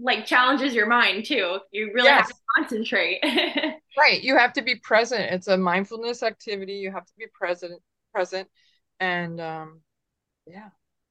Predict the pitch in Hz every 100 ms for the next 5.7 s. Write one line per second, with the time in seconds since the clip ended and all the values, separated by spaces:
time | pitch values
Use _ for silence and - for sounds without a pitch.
0 | _ 180 175 185 - 175 170 165 156 175
1 | 170 - 156 151 165 - 151 160 - 135
2 | 143 - 139 165 - - _ - 254 208
3 | 240 - 262 - 320 359 - - - 294
4 | 294 302 403 480 453 - 277 277 - 247
5 | 240 233 208 214 190 196 202